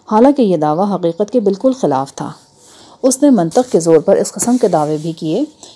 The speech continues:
کہ دو مختلف اوزان کے گولے اگر ایک ہی بلندی سے زمین پر ایک ساتھ گرائے جائیں تو بھاری گولا پہلے گرے گا اور ہلکا گولا بعد میں، اور یہ کہ گوشت کو اگر سڑنے کے لیے چھوڑ دیا جائے تو اس میں مکھیاں خود بخود پیدا ہو جائیں گی۔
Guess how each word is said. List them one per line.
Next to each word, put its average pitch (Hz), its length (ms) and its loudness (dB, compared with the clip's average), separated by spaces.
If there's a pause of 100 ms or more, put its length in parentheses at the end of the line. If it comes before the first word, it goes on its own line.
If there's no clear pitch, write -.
کہ 202 100 2
دو 202 240 6
مختلف 220 480 0
اوزان 175 400 -2
کے 214 180 -4
گولے 165 360 0
اگر 175 240 -2
ایک 214 280 0
ہی 240 40 4
بلندی 165 440 0
سے 170 200 -2
زمین 190 380 -2
پر 180 240 -4
ایک 170 180 -6
ساتھ 196 300 -4
گرائے 156 260 -2
جائیں 185 240 -4 (500)
تو 285 120 6
بھاری 190 420 -2
گولا 170 240 2
پہلے 165 360 -4
گرے 190 220 0
گا 285 80 0
اور 208 260 2
ہلکا 170 240 -4
گولا 170 260 -2
بعد 170 220 -2 (120)
میں، 147 100 -12 (680)
اور 180 200 4
یہ 170 260 0 (320)
کہ 214 80 4
گوشت 185 440 2
کو 214 120 2
اگر 170 180 0
سڑنے 175 380 -4
کے 202 120 -6
لیے 160 100 -4
چھوڑ 165 260 -4
دیا 160 240 -2
جائے 165 240 -4
تو 214 80 2
اس 185 160 -4
میں 190 80 -2
مکھیاں 175 460 -4
خود 190 240 -2
بخود 180 360 2
پیدا 151 240 -4
ہو 165 100 -6
جائیں 147 280 -8
گی۔ 156 160 -16